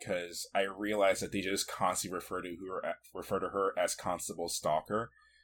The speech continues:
and it's like, okay, she actually has to have a name in the movie, right? And it's like, no, she is just Constable Stalker throughout the entire movie,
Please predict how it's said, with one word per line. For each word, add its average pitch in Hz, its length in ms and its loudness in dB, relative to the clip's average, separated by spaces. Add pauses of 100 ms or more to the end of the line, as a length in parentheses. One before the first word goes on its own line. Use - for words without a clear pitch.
(200)
and 104 160 6
it's 104 160 2
like, 110 240 6
okay, 107 340 6
she 165 380 2
actually 117 440 6
has 95 420 6
to 95 80 -6
have 87 260 0
a 87 40 -4
name 82 380 -8
in 82 80 -10
the 85 80 -8
movie, 82 280 -6
right? 87 240 2
And 107 80 -2
it's 107 100 2
like, 110 160 4
no, 113 340 4 (140)
she 113 360 2
is 110 160 2
just - 400 4 (240)
Constable 107 560 4
Stalker - 680 8 (100)
throughout 95 320 4
the 92 100 -16
entire 92 420 2
movie, 80 540 -10